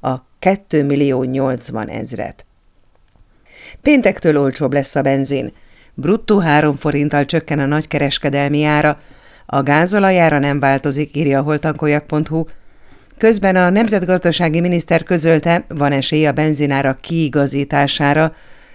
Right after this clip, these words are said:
Nagy Márton, a Magyar Ásványolaj Szövetség, köztük a mol képviselőivel egyeztetett, és azt kérte az üzemanyagforgalmazóktól, hogy törekedjenek a regionális szinten is versenyképes árszínvonalú üzemanyagok biztosítására.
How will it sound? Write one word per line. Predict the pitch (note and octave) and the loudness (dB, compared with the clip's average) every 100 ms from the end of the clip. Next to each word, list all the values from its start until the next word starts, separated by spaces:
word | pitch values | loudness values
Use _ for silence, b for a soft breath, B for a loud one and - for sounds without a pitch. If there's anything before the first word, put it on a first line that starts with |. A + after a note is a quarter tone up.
| b b | b b
Nagy | B3+ C4 | 2 2
Márton, | G3 G3 G3 E3 | 4 2 2 0
a | D#3 | 2
Magyar | G3 G3+ D3 | 2 2 0
Ásványolaj | D3+ - C#3+ C#3 C3+ | 0 -2 -2 0 0
Szövetség, | B2+ D3+ C#3+ - - D#3 D#3 | 0 0 0 -2 0 0 0
köztük | C3+ - C3 | -6 -6 -4
a | A#2+ | -2
mol | B2+ C#3 C#3 | 0 0 0
képviselőivel | C#3 D3 D3 C#3 - C#3+ D3 C#3 C#3 | 2 0 0 -2 0 0 0 0 0
egyeztetett, | D3+ D#3+ D#3 D3 C#3+ D3+ - - B B B | -2 0 -2 0 -2 -2 -2 -10 B B B
és | - - | -6 0
azt | A#3+ A#3 | 0 0
kérte | G#3 F#3 E3+ | -2 2 0
az | E3+ | 2
üzemanyagforgalmazóktól, | F#3+ F3 D#3+ D#3+ D#3+ - - D#3+ D#3+ D3+ D#3 F3+ | 0 0 2 0 0 -2 0 2 2 0 -2 -2
hogy | F3+ F3 | -2 0
törekedjenek | A#3+ A3 F#3 D#3+ D#3 E3+ E3 | 0 0 -2 0 0 0 0
a | |
regionális | D#3+ G3+ F3+ D#3+ D3+ C#3 C#3 | 0 0 0 0 0 0 0
szinten | - E3 E3 C#3 | -2 -2 -2 -2
is | C3 | -2
versenyképes | C#3+ D3+ - C#3 C#3 C3+ C3 - | 0 0 0 -2 -4 -4 -4 -6
árszínvonalú | - C#3 C3+ - C3+ B2+ B2+ B2+ | -4 -4 -2 -4 -2 -2 -4 -4
üzemanyagok | A#2+ B2+ A#2+ C3 B2+ B2+ B2+ | -4 -4 -4 -4 -4 -4 -4
biztosítására. | C#3 C3 C3 B2+ C3 C#3 C#3 - C#3 C#3 C#3+ | -4 -4 -4 -4 -4 -4 -4 -2 0 0 -2